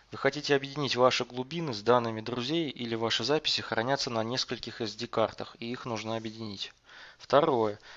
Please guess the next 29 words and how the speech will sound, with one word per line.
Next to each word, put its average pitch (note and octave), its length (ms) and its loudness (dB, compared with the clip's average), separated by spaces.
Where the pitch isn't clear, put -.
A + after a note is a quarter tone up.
Вам C3+ 240 6
нужно C3+ 240 2
обработать C3 560 2
данные B2 320 4
Genesis C3+ 440 -2
в G#2+ 60 -4
других B2 380 -6
программах. G2+ 680 -8
Третье. A2+ 520 0
Вы G#2 120 -4
хотите, C3+ 360 0
чтобы B2+ 300 -2
глубины C3 500 -2
ваших A#2+ 440 4
или A#2 100 -2
чужих A#2 480 -4
лог-файлов D3+ 640 -2
рисовались A#2+ 640 -2
на A2 80 -6
карте A#2+ 340 -4
Genesis. G#2+ 640 -6
Четвёртое. A#2 600 0
Добавить A#2+ 360 6
возможность A#2+ 560 -2
учёта A#2 340 -2
береговой A2+ 480 0
линии D3+ 320 -4
в B2 60 -6
Genesis, A2 580 -4